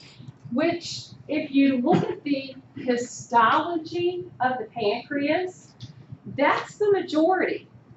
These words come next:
of it, okay? Now, the endocrine portion, <clears throat> that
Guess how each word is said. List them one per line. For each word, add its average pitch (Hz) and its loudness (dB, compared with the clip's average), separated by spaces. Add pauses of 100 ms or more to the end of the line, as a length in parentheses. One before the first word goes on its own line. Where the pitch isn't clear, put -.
(280)
of 202 2
it, - -10 (480)
okay? 214 0 (600)
Now, 262 4 (500)
the 285 0 (340)
endocrine 381 2 (360)
portion, - -2 (280)
<clears throat> - -6 (1160)
that 302 8